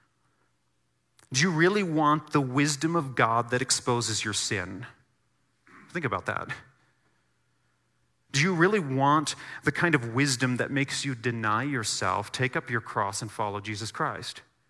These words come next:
Do you really want the wisdom of God that uncovers the meaninglessness of a godless life and that leads you to the cross in repentance?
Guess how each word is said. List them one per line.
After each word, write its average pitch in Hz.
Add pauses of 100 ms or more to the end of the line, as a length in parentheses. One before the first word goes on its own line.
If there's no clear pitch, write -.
(1500)
Do 127
you 175
really 165
want 139
the 139
wisdom 139
of 120
God 117
that 120
uncovers 135
the 120
meaninglessness 135
of 110
a 113
godless 110
life 101 (420)
and 139
that 135
leads 135
you 143
to 147
the 143
cross 120
in 110
repentance? 110